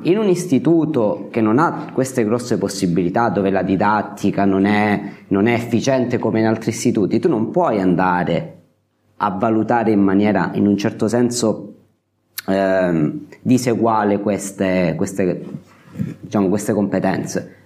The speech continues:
Anche senza analizzare i, i vecchi programmi, ora ormai i programmi non esistono più, esiste la progettazione, ma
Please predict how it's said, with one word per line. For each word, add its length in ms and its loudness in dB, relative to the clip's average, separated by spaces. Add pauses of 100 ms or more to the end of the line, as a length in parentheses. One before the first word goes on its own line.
(380)
Anche 380 0
senza 440 0
analizzare 1080 0
i, 380 -4
i 100 -2
vecchi 280 -2
programmi, 500 0
ora 100 2
ormai 220 2
i 40 0
programmi 380 2
non 160 0
esistono 420 -2
più, 220 -2
esiste 280 -6
la 100 0
progettazione, 880 -4 (340)
ma 420 -2